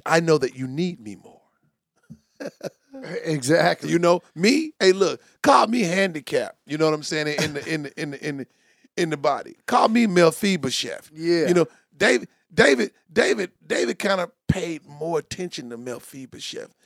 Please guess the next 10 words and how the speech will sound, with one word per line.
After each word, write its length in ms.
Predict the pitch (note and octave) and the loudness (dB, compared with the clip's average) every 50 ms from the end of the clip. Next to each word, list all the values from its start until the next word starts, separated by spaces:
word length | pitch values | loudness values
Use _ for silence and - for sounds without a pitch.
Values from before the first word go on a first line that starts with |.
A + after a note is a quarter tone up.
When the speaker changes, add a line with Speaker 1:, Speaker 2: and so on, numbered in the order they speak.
| - - | -16 -12
Speaker 1:
because 260 | B2 B2+ B2+ B2 A#2+ | -10 -8 -6 -6 -8
Speaker 2:
Right. 60 | - D#3 | -6 -2
Speaker 1:
he 40 | C#3+ | -2
had 180 | B2 A#2+ - - | -2 -2 -2 -6
two 220 | - D3+ D#3 D3+ | -10 -8 -10 -10
broken 500 | A#2 - D#3 C#3+ C#3 C3+ - D3+ A2+ A2+ | -10 -8 -8 -8 -8 -8 -12 -16 -14 -12
legs 420 | A#2+ C3+ D#3 D3+ C3+ F#2+ - - _ _ _ _ | -12 -10 -10 -12 -14 -16 -18 -20 _ _ _ _
and 80 | B2+ B2 | -16 -14
he 220 | C3 C#3+ D#3 F#3 | -12 -8 -8 -8
Speaker 2:
Mm-hmm. 40 | G#3 | -8